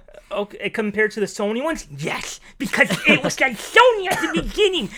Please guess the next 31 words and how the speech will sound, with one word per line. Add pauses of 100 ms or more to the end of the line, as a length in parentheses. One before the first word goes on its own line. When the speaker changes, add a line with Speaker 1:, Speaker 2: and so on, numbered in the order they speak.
Speaker 1:
so
that
makes
it (120)
evil. (520)
Speaker 2:
That's
true.
Speaker 1:
Then
your
Speaker 2:
It
Speaker 1:
opinion,
Speaker 2:
does,
no. (140)
Speaker 1:
then
your
opinion
means
nothing. (380)
Just
like
if, (260)
if
you're
a
D
C
fanboy
and
just
like, (480)
"This